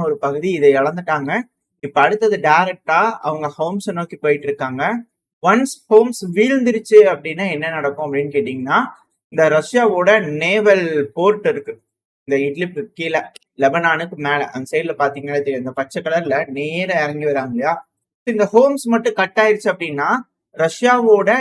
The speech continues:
நேவல் ஃபிளீட், நேவல் சப்போர்ட்ங்கிறது வந்து பாத்தீங்கன்னா, ஆஹ், சிரியாவோட டமாஸ்கஸ்க்கு இந்த மாதிரி பகுதிகளுக்கு எல்லாம் கொண்டு போக முடியாது. ஏன்னா இதுக்கப்புறம் லெபனானுக்குள்ள பூந்து லெபனான்ல இருந்து தான் வந்து பாத்தீங்கன்னா கொடுக்க முடியும். So இந்த ஒரு காரணத்தினால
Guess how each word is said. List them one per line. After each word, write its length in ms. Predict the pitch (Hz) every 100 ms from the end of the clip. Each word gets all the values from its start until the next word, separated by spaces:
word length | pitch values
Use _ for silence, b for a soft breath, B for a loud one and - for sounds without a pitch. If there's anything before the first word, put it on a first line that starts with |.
| 226 175
நேவல் 440 | 185 233 233 220
ஃபிளீட், 380 | 214 190 196 190 175
நேவல் 380 | 170 214 220 208
சப்போர்ட்ங்கிறது 760 | - 165 - 190 190 175 175 175
வந்து 180 | 165 160
பாத்தீங்கன்னா, 520 | 143 143 139 127 127 190 254 _ _ _ -
ஆஹ், 280 | 208 196 196
சிரியாவோட 560 | - 214 214 208 196 175
டமாஸ்கஸ்க்கு 760 | 160 170 190 - 175 - 185
இந்த 180 | 185 180
மாதிரி 260 | 175 165 160 -
பகுதிகளுக்கு 560 | 170 180 180 165 147
எல்லாம் 180 | 175 180
கொண்டு 180 | 156 165
போக 180 | 151 147
முடியாது. 380 | 143 139 127 117 - _ _ 165
ஏன்னா 120 | 180
இதுக்கப்புறம் 640 | 165 185 185 185 175 185 220
லெபனானுக்குள்ள 600 | 160 151 185 196 175 160
பூந்து 300 | - 170 196
லெபனான்ல 500 | 196 143 170 180 175
இருந்து 240 | 151 185 185
தான் 140 | 190
வந்து 160 | 185 175
பாத்தீங்கன்னா 400 | 165 147 147 175
கொடுக்க 260 | 165 151 160
முடியும். 420 | 147 123 139 226 - _ _ _
So 60 | 190
இந்த 180 | 185 220
ஒரு 140 | 233 220
காரணத்தினால 600 | 208 208 214 208 208 208